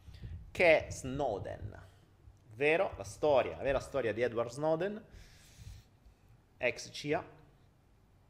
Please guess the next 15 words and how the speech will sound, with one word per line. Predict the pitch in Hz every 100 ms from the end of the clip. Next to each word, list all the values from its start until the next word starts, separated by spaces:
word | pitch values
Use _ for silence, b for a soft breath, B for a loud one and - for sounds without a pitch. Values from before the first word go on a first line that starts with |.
| - - -
che | -
ha | 113
fatto | - -
un | 110
po' | 131
di | 113
casino. | 107 101 107 160 - - - _ _ _ _ b b b _
Vi | 113
consiglio | 117 127 - 143
di | 120
vedere, | 107 98 117 - - - - - - -
poi | 180
magari | 165 143 120
ne | 107
parliamo. | 92 85 82